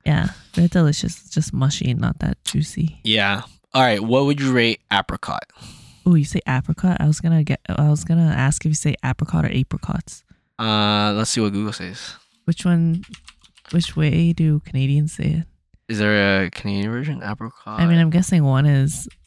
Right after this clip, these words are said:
Speaker 1: British and one is Canadian or apricot.
Speaker 2: Oh, oh,
Speaker 1: That's
Speaker 2: it's British.
Speaker 1: British.
Speaker 2: British. And then American is America.
Speaker 1: Oh, I say apricot.
Speaker 2: America. Uh, yeah, I say apricot.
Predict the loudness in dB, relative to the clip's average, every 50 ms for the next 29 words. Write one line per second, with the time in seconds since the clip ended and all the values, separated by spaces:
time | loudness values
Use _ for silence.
0 | _ _ _ _ _ -4 -2 0 2 2 2 0 0 -2 -4 -8 -10 -8 -6 -6
1 | -4 -2 0 0 0 0 -2 -4 -6 -12 -20 -20 _ _ -16 -10 -6 -4 -4 -2
2 | -2 -2 -4 -4 -4 -4 -4 -4 -2 -2 0 -2 -2 -2 -6 _ _ _ _ _
3 | _ _ _ _ _ _ _ _ _ _ _ _ _ _ _ _ -4 -4 -4 -4
4 | -4 -8 -8 -6 -4 -2 -2 -2 -4 -6 _ _ _ _ _ _ _ _ _ _
5 | 0 2 2 2 2 2 2 2 0 0 2 2 2 2 2 2 0 0 0 0
6 | 2 2 2 2 0 0 -2 -6 -8 -8 -10 _ -8 -4 -2 -2 0 0 0 0
7 | 0 -2 -4 -6 -6 -10 -14 _ _ _ _ _ _ _ -4 -2 0 0 0 0
8 | 2 2 2 2 0 0 -2 -2 0 0 0 -2 -2 -4 -10 -16 _ _ _ _
9 | _ _ _ _ _ _ _ _ _ _ _ _ _ _ -2 0 2 2 0 0
10 | -2 -6 -6 -8 -12 -10 -4 -2 0 2 2 2 0 0 0 0 0 0 0 2
11 | 2 2 2 4 4 6 6 4 4 2 -2 -4 -2 -2 -2 -2 -4 -6 -12 -14
12 | -12 -12 -14 -14 -16 -16 -16 -18 -18 -18 -20 -20 -20 -20 _ _ _ _ _ _
13 | _ -2 0 2 2 2 2 0 0 0 2 2 2 2 0 0 -2 -2 0 -2
14 | -2 -4 -6 -10 -8 -6 -6 -6 -6